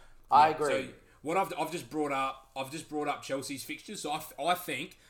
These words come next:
Speaker 2: that fourth, I think the top three is pretty well done.
Speaker 1: It's all about four.
Speaker 2: I think it's about fourth spot at this point. So Chelsea have Brighton, which is their game in this
Speaker 1: Yep.
Speaker 2: match week.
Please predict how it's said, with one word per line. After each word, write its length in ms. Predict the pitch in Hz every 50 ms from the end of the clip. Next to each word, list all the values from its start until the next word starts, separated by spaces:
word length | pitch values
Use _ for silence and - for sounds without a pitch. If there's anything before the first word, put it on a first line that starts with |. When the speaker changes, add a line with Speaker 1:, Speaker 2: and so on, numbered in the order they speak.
| - -
Speaker 2:
that 200 | 131 139 135 -
fourth, 360 | - - 156 156 147 147 - -
I 60 | 143
think 160 | 147 202 190 185
the 40 |
top 240 | 170 - 180 156 -
three 480 | - - 139 139 131 123 143 190 226 - - _ _ _ _ - _ _ _ _ _ _ _ _ _ _ _ _ _
is 80 | - -
pretty 180 | - 170 147
well 120 | 131 123 110
done. 280 | 107 107 95 - - -
Speaker 1:
It's 140 | - 147 -
all 160 | 185 202 190
about 240 | 180 165 147 110 -
four. 120 | - 135 139
Speaker 2:
I 20 |
think 340 | - - 156 147 147 143 - - - _ _ _ _ _ _ _ _ _ _ _ _ _ _ _ _ _ _ _ - - - -
it's 180 | - 139 131 -
about 260 | - 156 160 139 120
fourth 280 | - - 143 139 131 -
spot 160 | - - 135
at 60 | 123 123
this 120 | 127 -
point. 260 | - - 131 127 113
So 120 | - 131 120
Chelsea 420 | 110 - 160 170 180 175 - 180
have 160 | 156 123 110
Brighton, 500 | 127 127 127 131 143 151 156 170 202 233 - - - - - - - -
which 180 | 123 117 -
is 120 | 127 117 110
their 200 | 123 127 127 120
game 260 | 110 131 123 123 120
in 80 | 117 113
this 160 | 113 113 120
Speaker 1:
Yep. 120 | 135 139
Speaker 2:
match 140 | 131 - -
week. 320 | 123 131 160 208 - -